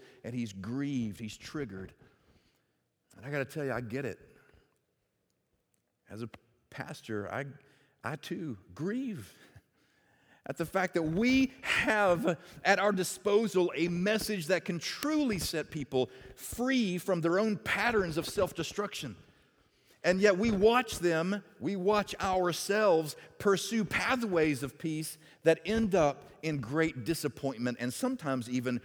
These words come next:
greater destruction. There's something of a, a grief that settles in. And, and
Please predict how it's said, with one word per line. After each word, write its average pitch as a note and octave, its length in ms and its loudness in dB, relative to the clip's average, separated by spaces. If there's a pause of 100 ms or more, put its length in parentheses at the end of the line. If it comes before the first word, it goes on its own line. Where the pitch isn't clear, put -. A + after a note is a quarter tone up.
(140)
greater C3 460 0
destruction. G#2 680 -10 (1500)
There's C3 100 -16
something A#3+ 360 -6
of E3+ 100 -4
a, B2+ 140 -4 (200)
a A#2+ 80 -12
grief F#3+ 720 -6
that - 140 -14
settles B2+ 380 -6
in. D3+ 80 -8
And, G#2+ 300 -12 (1300)
and A#2+ 100 -20